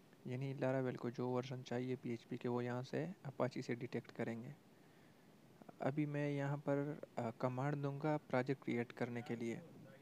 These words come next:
ये composer आपके system में इंस्टॉल होना चाहिए, अगर install नहीं है तो official वेबसाइट से आप इनको install क-, करें। आ, यहाँ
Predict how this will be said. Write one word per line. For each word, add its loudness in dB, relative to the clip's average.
ये 8
composer 6
आपके 2
system -4
में 0
इंस्टॉल 2
होना 0
चाहिए, 2
अगर 0
install 0
नहीं -4
है -4
तो -2
official -2
वेबसाइट 2
से 0
आप 2
इनको -4
install 0
क-, -8
करें। 0
आ, 4
यहाँ 2